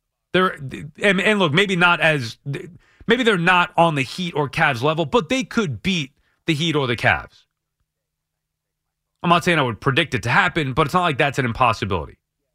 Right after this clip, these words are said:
So five on down, all right, they're right there.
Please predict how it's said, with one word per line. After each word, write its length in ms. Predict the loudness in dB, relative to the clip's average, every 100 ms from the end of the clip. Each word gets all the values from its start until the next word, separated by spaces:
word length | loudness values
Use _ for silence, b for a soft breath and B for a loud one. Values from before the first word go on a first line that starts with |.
| _ _ _ _ _ _ _ _ _ _
So 200 | 0 0
five 540 | 0 2 2 0 2
on 240 | 0 2
down, 560 | 2 2 2 2 -2 -8 _ _
all 80 | -2
right, 160 | -2
they're 140 | 0 0
right 220 | 0 0
there. 320 | 0 -2 -4